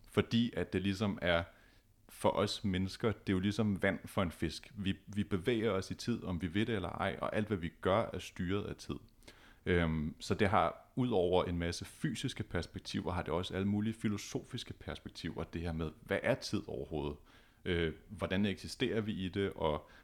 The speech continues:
hvad vil det sige, at vi kun bevæger os i den ene retning? Al-, alle sådan nogle ting der. Øhm, og det forholder Carlo Rovelli sig også til i den her bog,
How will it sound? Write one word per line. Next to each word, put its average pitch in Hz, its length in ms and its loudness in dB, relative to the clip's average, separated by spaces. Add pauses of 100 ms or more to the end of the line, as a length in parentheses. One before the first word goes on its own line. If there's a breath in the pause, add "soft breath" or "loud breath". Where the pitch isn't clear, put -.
hvad 87 160 0
vil 98 140 0
det 90 120 -2
sige, 135 500 -4
at 80 160 -2
vi 85 60 -6
kun 98 220 -2
bevæger 85 400 -2
os - 320 -10 (140)
i 104 80 0
den 87 240 0
ene 90 260 -2
retning? 78 520 -4
Al-, 120 220 0
alle 120 180 2
sådan - 100 -6
nogle 78 140 -4
ting - 220 -12
der. - 80 -8 (760 loud breath)
Øhm, 87 460 0 (240)
og 101 140 4 (160)
det 131 240 0 (140)
forholder - 600 2
Carlo 85 280 2
Rovelli 87 520 0
sig - 260 -6
også - 280 -4
til 98 200 0
i 95 40 -2
den 90 200 0
her 95 80 0
bog, 80 320 0